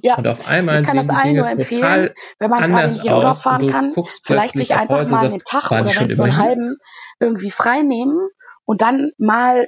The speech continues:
Speaker 1: irgendwo an die Elbe fahren, wo man im Zweifelsfall noch nicht war. Also auf die andere Seite der Elbe, äh, nach Wittenbergen, ans Falkensteiner Ufer oder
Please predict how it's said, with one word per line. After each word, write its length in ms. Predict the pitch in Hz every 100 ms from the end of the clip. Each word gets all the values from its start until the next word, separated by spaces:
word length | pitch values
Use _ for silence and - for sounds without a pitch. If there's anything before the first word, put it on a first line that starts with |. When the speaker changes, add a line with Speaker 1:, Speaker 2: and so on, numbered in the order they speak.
| -
Speaker 1:
irgendwo 540 | 247 247 220 208 220
an 140 | 214 202
die 100 | 208
Elbe 280 | 214 233 254
fahren, 320 | - 214 202
wo 80 | 208
man 140 | 220
im 100 | 208
Zweifelsfall 480 | - 220 226 - 220
noch 140 | 214
nicht 220 | 247 262 -
war. 260 | 147 -
Also 280 | 196 180 143
auf 180 | - -
die 120 | 214
andere 280 | 214 226 214
Seite 320 | 196 190 185
der 180 | 175 -
Elbe, 400 | 185 170 160 156 - - - -
äh, 200 | 214 202
nach 280 | 208 226 202
Wittenbergen, 800 | 233 - 233 214 214 202 180 170
ans 200 | 202 -
Falkensteiner 760 | 220 220 220 - 202 202 196
Ufer 420 | - 214 180 147 -
oder 400 | 269 294 196